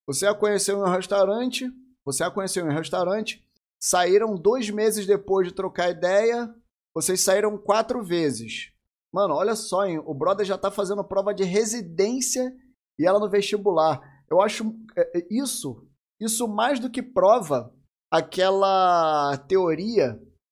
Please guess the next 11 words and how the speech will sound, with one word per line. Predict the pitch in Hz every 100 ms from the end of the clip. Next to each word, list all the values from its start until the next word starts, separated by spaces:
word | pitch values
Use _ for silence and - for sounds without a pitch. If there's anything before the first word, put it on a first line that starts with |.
| -
que |
muitos | 175 170 220 226 220 190 156 131 127 -
camaradas | 165 170 160 147 165 151 131
aí | 139 151
da, | 147 139 131 123 120
da | 131
Pílula | 131 151 151
Escarlate | 143 - 139 151 151
falam, | - 165 208 165
que | 131
assim, | 165 - 180 127